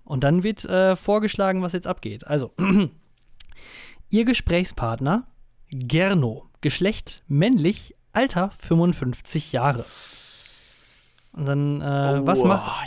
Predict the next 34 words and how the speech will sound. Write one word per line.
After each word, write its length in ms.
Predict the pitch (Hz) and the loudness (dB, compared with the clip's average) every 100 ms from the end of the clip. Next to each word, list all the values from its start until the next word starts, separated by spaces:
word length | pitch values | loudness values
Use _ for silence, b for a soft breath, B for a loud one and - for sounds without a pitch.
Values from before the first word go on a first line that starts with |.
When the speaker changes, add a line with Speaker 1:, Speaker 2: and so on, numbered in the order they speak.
| - | -10
Speaker 2:
oi, 80 | - | 0
Speaker 1:
und 80 | 156 | 2
dann 240 | 151 151 | 4 2
Speaker 2:
oi, 40 | 151 | -2
oi. 140 | - | -10
Speaker 1:
quasi, 500 | - 151 151 151 147 - | 0 2 2 2 0 -2
was, 340 | 156 160 - | -2 -2 -2
äh, 360 | 143 143 139 139 | 0 2 2 0
was 240 | 185 254 | 0 0
machen 200 | 185 165 | 2 2
Sie 100 | 156 | 2
Speaker 2:
Gernot. 100 | 151 | 4
Speaker 1:
beruflich? 520 | 220 277 120 117 - - - | 2 2 -2 -8 -14 -16 -6
Speaker 2:
Gernot. 520 | 131 143 131 - - - - - - | -2 0 -2 -2 -10 -12 -20 -20 -18
Speaker 1:
Gernot, 580 | - 143 151 160 123 127 | -8 -2 0 0 -2 -2
was 140 | 160 202 | -2 2
machen 160 | 247 | 4
Sie 60 | 233 | 4
beruflich? 580 | 240 294 196 120 - - | 4 2 2 -6 -8 -8
Ingenieur 640 | - 185 160 175 185 214 214 | 2 4 6 4 4 2 2
in 160 | 170 | 2
der 280 | 170 165 156 | 4 0 0
Energieerzeugung. 920 | 156 156 143 233 151 - - 117 - - - B B B B B | 2 2 0 -4 -6 -8 -6 -6 -10 -18 -20 B B B B B
Wie 120 | B 135 | B -2
Speaker 2:
Mhm. 40 | |
Speaker 1:
verbringen 340 | 156 143 170 | 0 2 4
Sie 100 | 170 180 | 2 2
Ihre 180 | 180 | 0
Freizeit? 640 | 190 208 220 - - - - B B - | 0 0 0 -2 -6 -8 -16 B B -6
Draußen, 600 | 233 254 277 - 214 208 | -2 0 2 4 4 4
Radfahren, 880 | 156 127 139 156 - 156 139 147 - | 0 0 2 2 0 0 2 2 -2
Schwimmen 720 | - - 151 170 233 214 208 | -6 -2 0 2 4 4 2
oder 420 | - 135 127 107 107 | 2 2 2 -2 -2
Wandern? 380 | 127 165 123 | 2 2 2